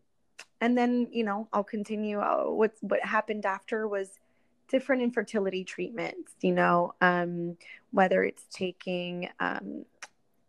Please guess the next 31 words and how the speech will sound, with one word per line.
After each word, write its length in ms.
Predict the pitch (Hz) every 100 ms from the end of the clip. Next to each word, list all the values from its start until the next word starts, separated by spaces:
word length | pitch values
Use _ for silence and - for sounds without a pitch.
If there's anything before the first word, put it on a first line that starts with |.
| - -
some 180 | - 208
type 280 | 202 202 190
of 100 | 175
supplements 640 | - 240 247 240 233 233 -
to 100 | 220
help 300 | 185 190 -
you 180 | 180 180 -
ovulate, 560 | 220 233 226 220 220 -
ovulate 680 | 220 214 220 214 214 - -
more. 560 | 214 214 208 208 208 196
We 140 | 190
tried 340 | - 196 185 196
that, 260 | 202 190 -
and 140 | 185
that 180 | 190 -
didn't 240 | - 196 196
work. 600 | 202 196 196 196 190 - _ _ _ _ _
Um, 640 | 190 180 180 180 175 175 - - -
you 140 | 190
know, 160 | 175 170
certain 400 | - - 175 185
patches 560 | - 233 233 240 220 -
to 80 | 196
help 300 | 185 180 -
you 100 | 180
with 240 | 185 180
your 140 | 190 -
estrogen 640 | 208 214 - 226 226 208
and 120 | 202 190
progesterone 720 | 190 208 190 - 202 196 190
and 200 | 180